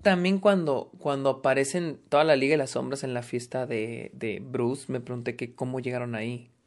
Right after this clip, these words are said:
cómo sobrevivieron, cómo reconstruyeron todo, cómo reconstruyeron su plan, cómo llegaron a Gótica, no sé, se me hizo un poco, les digo, inverosímil. Muchas de las cosas de Batman Inicia. Am, otra cosa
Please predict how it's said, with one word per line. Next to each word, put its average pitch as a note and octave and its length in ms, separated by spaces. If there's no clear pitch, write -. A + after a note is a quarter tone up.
cómo F3+ 180
sobrevivieron, B2+ 880
cómo F3 200
reconstruyeron C3+ 680
todo, C3+ 280
cómo C#3+ 220
reconstruyeron C#3 520
su - 180
plan, C3 280
cómo C#3 220
llegaron C3+ 340
a G#2 80
Gótica, G#2 520
no B2+ 160
sé, - 320
se - 120
me - 80
hizo - 340
un F3+ 120
poco, A#2+ 400
les A#2 160
digo, A2+ 240
inverosímil. A2 680
Muchas B2 280
de B2 80
las A#2 120
cosas A2+ 180
de A2+ 80
Batman A#2+ 320
Inicia. C3 420
Am, A#2 880
otra C#3+ 440
cosa C3 540